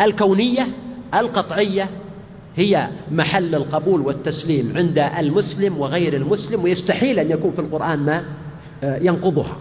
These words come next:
وإنما المقصود هنا وإلى الأرض كيف سطحت بالقدر الذي يعرفه الإنسان، أنه، آه، التسطيح الذي نراه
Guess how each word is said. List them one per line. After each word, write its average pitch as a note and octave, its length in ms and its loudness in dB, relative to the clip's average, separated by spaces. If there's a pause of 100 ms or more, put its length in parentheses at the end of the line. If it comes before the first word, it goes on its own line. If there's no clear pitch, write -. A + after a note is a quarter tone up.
(640)
وإنما F#3 500 2
المقصود D#3+ 440 0
هنا D#3+ 160 2
وإلى C#3 440 0 (300)
الأرض D#3+ 400 2
كيف C#3+ 320 0 (260)
سطحت A3+ 500 0 (120)
بالقدر F#3+ 400 0
الذي D3+ 260 0
يعرفه D#3 360 0
الإنسان، C#3+ 480 2 (300)
أنه، E3 380 0 (260)
آه، D#3+ 200 0
التسطيح E3+ 560 0
الذي D#3 420 2 (120)
نراه D#3+ 540 2